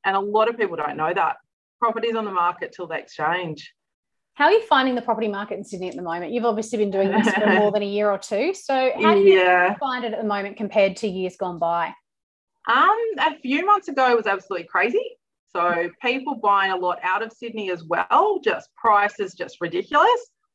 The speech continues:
Speaker 1: Our average conveyance was probably two to three mil, and then all of a sudden it went to five to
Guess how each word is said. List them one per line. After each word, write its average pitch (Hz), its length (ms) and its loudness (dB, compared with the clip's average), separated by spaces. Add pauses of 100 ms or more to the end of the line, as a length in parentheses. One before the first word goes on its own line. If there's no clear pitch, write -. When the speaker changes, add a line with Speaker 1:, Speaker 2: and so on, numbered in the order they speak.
(260)
Speaker 1:
Our 196 160 4
average 226 420 0
conveyance 180 600 -2
was 170 140 -12
probably 170 500 2
two - 240 0
to 180 80 2
three 190 340 0
mil, 381 320 4
and 196 120 -2
then 196 120 0
all 196 100 2
of 180 80 0
a 175 40 -4
sudden 180 260 -4
it - 80 -16
went - 160 -14
to 180 80 -16
five 180 240 2
to - 60 -18